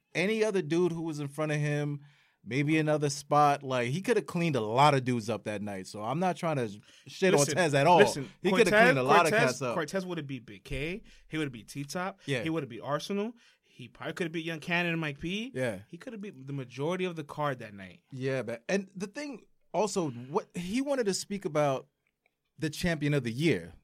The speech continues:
Speaker 1: That was his big thing. That's
Speaker 2: Right.
Speaker 1: what he needed to speak about. But then he's just saying, "You needed me to be number one." And I'm like,
Speaker 2: Not re-, not
Speaker 1: "Ah,
Speaker 2: really, not
Speaker 1: not
Speaker 2: really.
Speaker 1: really. Like, that's not how
Speaker 2: That,
Speaker 1: it
Speaker 2: that was
Speaker 1: goes."
Speaker 2: last year. That's
Speaker 1: Like,
Speaker 2: last year.
Speaker 1: right, and not only that, it's like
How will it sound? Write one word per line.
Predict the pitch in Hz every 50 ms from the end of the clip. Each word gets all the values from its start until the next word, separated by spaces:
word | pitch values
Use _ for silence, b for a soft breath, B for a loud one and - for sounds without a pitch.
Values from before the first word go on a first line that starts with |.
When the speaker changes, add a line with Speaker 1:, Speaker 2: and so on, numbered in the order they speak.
| _ -
Speaker 1:
That | - 185 208
was | 185 143
his | 135 147 123 113
big | 107 139 135 - -
thing. | 180 196 175 113 98 92 -
That's | - 139 151 -
Speaker 2:
Right. | - 175
Speaker 1:
what | 165 151 -
he | 139 131 151 156
needed | 151 151 139 131 135 117
to | 117
speak | - - - - 160 185 -
about. | 180 151 165 170 170 151 - b b b b b b b b -
But | - 208 196
then | 220 220 214
he's | 208 220 226 214 190
just | 208 196 196
saying, | - 208 202 196 185 175 165 156 143
"You | 139 131 143 180 185 175 170 160 156
needed | 156 165 175 175 160 147 139
me | 131 135 165 214 226 196 175 151 143 131 127 143 160 151 - _ -
to | - 175
be | 139 151 175 170 160 156 147 139 123
number | 131 135 147 156 151 139 131
one." | 127 120 131 170 226 220 180 156 143 139 135 135 135 139 - _ _
And | 165 185
I'm | 196 196 190
like, | 196 196 190 185 180 175 170 170 170 156 147 147 - b b b b b b b b b b _ _ _ -
Speaker 2:
Not | 139 -
re-, |
not | 427
Speaker 1:
"Ah, | 453 453 453 453 440 415 359
Speaker 2:
really, | 359 349 339
not | 311 - -
Speaker 1:
not | 339 370 370
Speaker 2:
really. | 381 392 403 392 - -
Speaker 1:
really. | 415 494 539 587 571 403 262 202
Like, | 185 202 214 -
that's | 285 294 285 -
not | 349 320 294
how | 285
Speaker 2:
That, | - 202
Speaker 1:
it | - -
Speaker 2:
that | 208
was | 208 -
Speaker 1:
goes." | 311
Speaker 2:
last | - - 719 233 175
year. | 151 139
That's | - 175 165
Speaker 1:
Like, | 180 214
Speaker 2:
last | 202 190 185 202
year. | 220 233 180 127 110 117 - -
Speaker 1:
right, | 285 269 208 -
and | 220 247
not | 262 277 277
only | 269 254 240 226
that, | 220 262 285 262 233
it's | 208 196 196 202
like | 202 196 190 175 170 147 139 - -